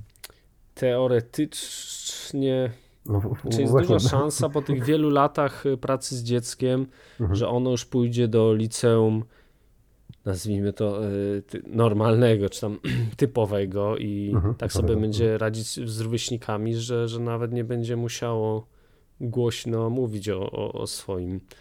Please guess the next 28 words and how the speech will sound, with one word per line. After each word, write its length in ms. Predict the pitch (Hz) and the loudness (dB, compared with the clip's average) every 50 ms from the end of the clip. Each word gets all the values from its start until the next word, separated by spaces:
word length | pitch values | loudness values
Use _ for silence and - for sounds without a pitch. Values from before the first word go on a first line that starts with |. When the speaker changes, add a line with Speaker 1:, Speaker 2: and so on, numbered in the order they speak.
| _ _ | _ _
Speaker 1:
spektrum 480 | - - - - 95 - - 110 98 95 | -20 -10 -8 -8 -8 -6 -6 -6 -4 -4
autyzmu, 640 | 92 98 90 - - 98 85 85 92 90 90 87 | -4 -4 -6 -6 -8 -8 -6 -8 -8 -8 -8 -6
więc 420 | 90 101 110 113 117 - - - _ _ _ _ _ _ _ _ _ _ - | -6 -6 -6 -6 -8 -12 -16 -20 _ _ _ _ _ _ _ _ _ _ -20
tak, 200 | - - - 98 | -10 -4 0 0
Speaker 2:
Jasne. 200 | 90 90 101 107 | 0 0 0 -2
Speaker 1:
można 200 | 104 101 110 110 | -2 -2 -2 -2
bardzo 300 | 113 127 123 123 120 120 | 0 -2 -2 0 -2 -4
dużo 240 | 113 117 107 113 110 | -4 -4 -4 -2 -2
nadrobić. 760 | 107 107 104 101 101 101 95 87 90 85 - - - - - _ _ _ _ _ - - - _ _ _ _ _ - - _ _ - - | -2 -2 -2 0 -2 -2 -2 -4 -6 -10 -14 -14 -18 -20 -20 _ _ _ _ _ -20 -20 -20 _ _ _ _ _ -20 -20 _ _ -12 -10
Speaker 2:
Z 100 | - - | 0 4
mojej 160 | 139 160 156 139 | 4 4 6 4
perspektywy 500 | - - - - - - 143 127 127 120 | 2 2 0 0 2 6 6 6 6 6
to 100 | - 113 | 4 2
się 140 | - 123 | 0 2
wydaje 240 | 107 113 110 113 113 | 2 2 4 4 4
jakoś 240 | 110 - 117 107 - | 4 2 0 -2 -4
super 300 | - - - 123 - 113 | -4 -2 0 0 2 2
istotne, 440 | 104 98 - - 101 82 - 82 76 | 2 2 2 0 0 0 0 -2 -2
wiesz, 280 | 78 85 98 110 107 98 | 0 2 2 2 2 2
że 100 | 107 101 | 0 0
to 140 | - 117 113 | 2 2 2
nie 200 | 113 113 113 110 | 4 4 4 4
jest, 340 | 107 104 101 - - - - _ _ _ _ _ _ _ _ _ _ _ _ _ _ _ _ - | 4 2 2 -2 -6 -16 -20 _ _ _ _ _ _ _ _ _ _ _ _ _ _ _ _ 0
że 120 | - 95 90 | 2 2 4
praca 300 | - 120 117 - 120 104 | 4 2 4 4 2 2
z 140 | - - - | 2 0 -2
dziećmi, 640 | 98 101 90 104 104 98 - - - 92 87 87 - - - - - _ _ _ _ _ _ - | 0 2 4 4 2 2 2 -2 -4 -4 -2 -4 -6 -8 -14 -20 -20 _ _ _ _ _ _ -2
jakby 200 | 87 85 87 | 0 0 0